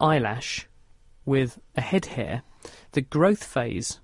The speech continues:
of the hair follicles on the top of your head lasts for about three years.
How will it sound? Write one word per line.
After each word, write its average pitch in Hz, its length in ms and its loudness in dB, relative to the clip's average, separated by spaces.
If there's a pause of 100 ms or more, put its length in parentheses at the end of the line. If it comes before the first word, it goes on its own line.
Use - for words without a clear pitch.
(140)
of 127 120 -2
the 147 60 4
hair 151 200 2
follicles 127 500 0
on 127 80 2
the 127 60 0
top 131 160 0
of 127 100 -6
your 131 140 2
head 120 320 -4 (200)
lasts 131 240 4
for 139 100 0
about 127 220 0
three 147 300 0
years. 127 480 -2